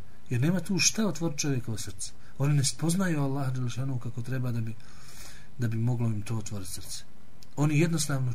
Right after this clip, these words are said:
čuju da Allah dželle šanuhu ima određenu osobu, da se raduje teobi, ali oni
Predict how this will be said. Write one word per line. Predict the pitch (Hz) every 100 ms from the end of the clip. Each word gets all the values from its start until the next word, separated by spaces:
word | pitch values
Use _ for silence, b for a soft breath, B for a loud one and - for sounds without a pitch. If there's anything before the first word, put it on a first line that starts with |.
| -
čuju | 214 208 139
da | 123
Allah | 127 131 127
dželle | 123 123
šanuhu | - 131 131 120 B B B B
ima | 127 123 120
određenu | 120 120 117
osobu, | 117 123 117
da |
se | - 117
raduje | 131 127 120
teobi, | 110 117 127 131
ali | - 120
oni | 127 131